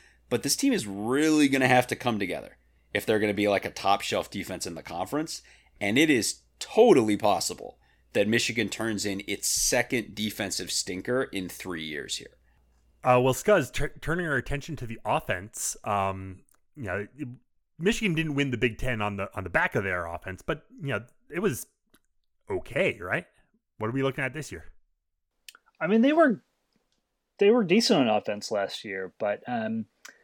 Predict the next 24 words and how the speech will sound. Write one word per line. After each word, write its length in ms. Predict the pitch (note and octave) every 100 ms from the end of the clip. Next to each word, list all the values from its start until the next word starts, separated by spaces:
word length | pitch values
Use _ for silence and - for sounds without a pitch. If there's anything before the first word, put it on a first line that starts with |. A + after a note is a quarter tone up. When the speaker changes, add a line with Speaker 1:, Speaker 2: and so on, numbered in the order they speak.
| _ _ _ _ _ _ -
Speaker 3:
I 240 | C3 D3
think, 340 | C#3+ D3+ C#3 C#3
especially 480 | A#2+ - C#3+ - C#3
given 260 | C#3 C3+
what 320 | B2+ B2+ - -
John 360 | B2+ A#2 C3+
just 220 | A2 G#2+
outlined 440 | B2 B2 A#2+ A2 A2
on 120 | G#2
the 60 | G2
defensive 520 | A2+ B2+ A#2 A#2 F#2+
side, 500 | - G#2+ B2 E3+ G3+ _ _ _ _ _ _ _ _ _ _
to 380 | - - E3+ C3+
repeat 540 | A#2 C3 D#3 - E3 C#3
as 160 | B2
conference 460 | - A#2+ - G#2 -
champs, 520 | - F3+ F3+ - - -
to 420 | - A#2 G2+ - -
challenge 680 | - - A#2+ C3+ D3 C#3+ -
for 100 | -
the 80 | C#3
conference 340 | C3+ C3+ C3 -
championship, 680 | D3 C3+ C#3 B2+ D3 C3 - _ _ _ -
to 180 | B2+